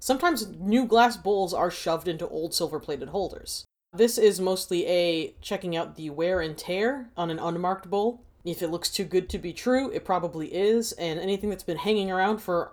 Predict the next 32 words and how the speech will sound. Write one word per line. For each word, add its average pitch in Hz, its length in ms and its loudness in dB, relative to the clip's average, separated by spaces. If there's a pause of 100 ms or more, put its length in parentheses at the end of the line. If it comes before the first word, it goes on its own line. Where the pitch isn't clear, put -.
over 170 240 -2
a 156 60 -2
hundred 170 260 -4
years 240 540 0
is 160 260 -2
not 233 240 4
going 240 160 6
to 233 60 6
look 285 180 -2
shiny 156 280 -2
brand 143 340 -4
new. 101 220 -10 (340)
I 226 120 4
would 247 100 2
say 254 160 2
the 208 80 -2
most 214 260 0
frequent 247 540 -4
and 196 140 -6
common 226 340 4
reproductions 175 800 -4
would 156 240 -8
definitely 190 480 -2
be 160 140 -8
Fenton. 214 560 -4 (200)
They 156 160 0
made 156 440 -2
these 160 320 -4
well 160 240 0
into 160 320 -8
the 147 80 -10
nineties. 160 840 -6